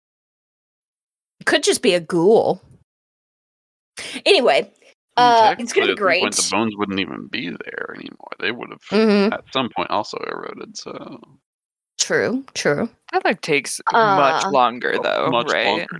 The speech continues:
Speaker 2: time, but, yeah. So it really
Speaker 1: Yeah,
Speaker 2: depends.
Speaker 1: I'm really looking forward to that one. It is, they keep, they s-, kept calling it,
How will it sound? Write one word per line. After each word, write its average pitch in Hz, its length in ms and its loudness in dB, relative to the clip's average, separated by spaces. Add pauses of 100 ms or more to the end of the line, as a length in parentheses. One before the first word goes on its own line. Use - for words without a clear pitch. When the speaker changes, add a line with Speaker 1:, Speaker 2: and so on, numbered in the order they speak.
Speaker 2:
time, - 280 -20 (140)
but, - 180 -14 (260)
yeah. - 160 -20 (340)
So - 160 -4
it 90 160 -2
really 120 260 -6 (100)
Speaker 1:
Yeah, 147 180 2
Speaker 2:
depends. - 80 -12
Speaker 1:
I'm 277 880 0 (260)
really 202 560 6
looking 202 320 2
forward 175 260 2
to 190 60 -4
that 156 200 0
one. 151 220 0 (380)
It 233 200 8
is, 240 420 4
they 226 120 4
keep, 427 280 4 (180)
they 247 200 4
s-, 240 160 -6 (260)
kept - 300 -4
calling 262 360 4
it, 214 220 4